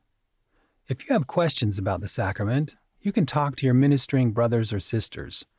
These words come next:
your ward or branch leaders, or the missionaries. The priesthood holders who broke the bread say special prayers.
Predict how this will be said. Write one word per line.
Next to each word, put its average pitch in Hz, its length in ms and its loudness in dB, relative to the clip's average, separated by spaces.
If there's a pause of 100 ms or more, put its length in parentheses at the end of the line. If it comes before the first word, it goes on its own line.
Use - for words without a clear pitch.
(260)
your 107 140 0
ward 107 420 2
or 101 80 2
branch 120 360 -2
leaders, 101 640 0 (380)
or 156 320 4
the 147 80 4
missionaries. 90 760 -2 (1400)
The 147 100 2
priesthood 233 480 2
holders 117 420 2
who 135 100 4
broke 139 360 2
the 156 80 4
bread 110 400 2
say 107 180 0
special 139 480 0
prayers. 110 720 -2